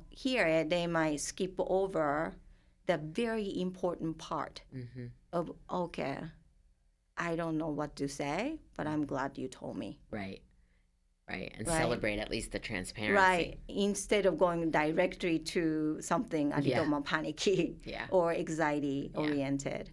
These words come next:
Speaker 2: Yeah.
Speaker 1: So everybody needs to do a lot of learning in how to talk and listen in family
Speaker 2: Mm-hmm.
Speaker 1: system.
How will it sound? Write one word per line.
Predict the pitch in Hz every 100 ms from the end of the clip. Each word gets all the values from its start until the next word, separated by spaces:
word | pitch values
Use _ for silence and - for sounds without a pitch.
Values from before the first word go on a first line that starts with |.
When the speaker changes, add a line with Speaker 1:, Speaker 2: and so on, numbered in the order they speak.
| -
Speaker 2:
Yeah. | - - - - - _
Speaker 1:
So | - 190 175 175 170 -
everybody | 196 247 254 233 190 170
needs | 156 165 160 -
to | 160
do | 160
a | 147
lot | 160 165
of | 165
learning | 165 185 262 208 156 151 156 -
in | - 165 160 156 - -
how | 180 170
to | 170 175
talk | - 202 175 - - - - -
and | 160 170
listen | 214 - 165 151 151 156 - - - - _
in | - 160
family | 160 170 170 151 170 160
Speaker 2:
Mm-hmm. | - - - -
Speaker 1:
system. | 151 - - - - 175